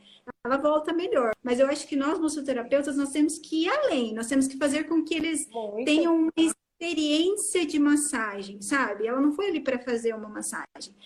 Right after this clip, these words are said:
Speaker 1: Ela tá ali pra ser tratada que nem uma princesa, sabe? Um
Speaker 2: Sim,
Speaker 1: momento
Speaker 2: sim.
Speaker 1: Porque no dia a
Speaker 2: Sim.
Speaker 1: dia nós já somos maltratados pela vida, pelo estresse do trânsito e tudo mais. Então, naquele momento, a pessoa tirou uma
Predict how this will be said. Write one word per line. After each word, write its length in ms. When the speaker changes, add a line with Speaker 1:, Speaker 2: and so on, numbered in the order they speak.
Speaker 1:
Ela 180
tá 100
ali 180
pra 100
ser 140
tratada 420
que 120
nem 160
uma 160
princesa, 800
sabe? 600
Um 200
Speaker 2:
Sim, 60
Speaker 1:
momento 540
Speaker 2:
sim. 440
Speaker 1:
Porque 280
no 100
dia 260
a 60
Speaker 2:
Sim. 60
Speaker 1:
dia 200
nós 160
já 120
somos 160
maltratados 600
pela 200
vida, 280
pelo 200
estresse 380
do 200
trânsito 640
e 80
tudo 240
mais. 300
Então, 180
naquele 300
momento, 300
a 40
pessoa 240
tirou 360
uma 280